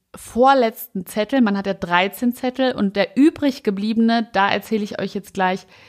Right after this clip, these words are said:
ähm, wofür der ist. Und zwar kommt er dann am nächsten Tag, also am sechsten Januar ist ja dann die, sind die Rauhnächte ja vorbei. Und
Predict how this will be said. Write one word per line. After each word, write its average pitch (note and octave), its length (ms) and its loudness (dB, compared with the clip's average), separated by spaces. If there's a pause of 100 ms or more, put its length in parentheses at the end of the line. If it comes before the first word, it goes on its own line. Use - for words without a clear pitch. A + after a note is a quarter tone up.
(560)
ähm, F3 680 -4
wofür F3+ 380 0
der G3+ 180 4
ist. C4+ 260 -2
Und G3+ 160 -2
zwar F#3+ 440 4
kommt A3+ 260 2
er A3 60 -2
dann G3 120 -2
am F#3+ 100 -2
nächsten F#3+ 500 -6
Tag, A3 500 -2
also F3+ 340 -6 (300)
am F3+ 140 0
sechsten G#3+ 340 -2
Januar A3+ 320 6
ist G3+ 120 -8
ja G3+ 60 -4
dann F#3 300 0
die, F#3 180 -2 (140)
sind F#3 180 -2
die F#3+ 60 -4
Rauhnächte F#3+ 460 -2
ja F3+ 120 0
vorbei. F3+ 640 0 (880)
Und G3+ 640 2